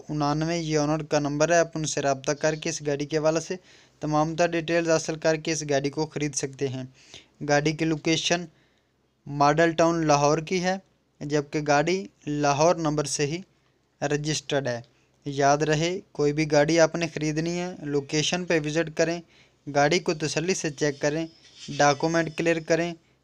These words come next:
पेमेंट करें और गाड़ी ख़रीदें। कोई बंदा मेरी वीडियो देख के किसी बंदे को एडवांस में पेमेंट सेंड ना करे और बाद में मुझे ये गिला शिकवा ना दे, "भाई, आपकी वीडियो देखी थी, फला बंदे को हमने एडवांस सेंड कर दिया, हमारे साथ फ्रॉड हो गया।"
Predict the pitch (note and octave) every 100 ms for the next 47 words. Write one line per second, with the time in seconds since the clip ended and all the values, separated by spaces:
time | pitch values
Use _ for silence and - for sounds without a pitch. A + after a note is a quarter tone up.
0 | _ D#3 D#3 F3 D#3+ E3+ E3 E3 D#3 C#3+
1 | D3 C#3+ C#3 C3+ C3 C3 B2+ _ _ _
2 | _ _ D3+ D3+ D3+ D#3 D#3 D#3 D3+ D3
3 | D3 D3+ D3 D#3 D#3+ D#3 C#3+ - C#3+ D3
4 | D3+ D3+ D3 C#3 C#3+ C#3+ D3+ C#3+ D3+ D3
5 | C#3+ D3 D3 D3+ D#3 E3 E3+ F3 _ _
6 | _ _ _ C#3 D3 D#3 D3 D3 D#3+ E3
7 | D#3+ D3+ E3 E3+ D#3+ D3 E3 D#3+ D3+ D3+
8 | D3+ D3+ D3+ C#3+ D3 D3+ D3 - D3+ D3+
9 | D#3 D#3+ D3+ D#3+ E3+ E3+ - _ _ _
10 | _ _ - D3+ D#3+ D#3 D#3+ D#3 D#3 D3+
11 | D3+ D3+ D3 D3+ D3+ D#3+ D#3 D3+ D3+ D3+
12 | D#3 C#3+ C#3+ C#3 C#3+ C3+ C#3+ C#3 C#3 C#3
13 | C3+ C3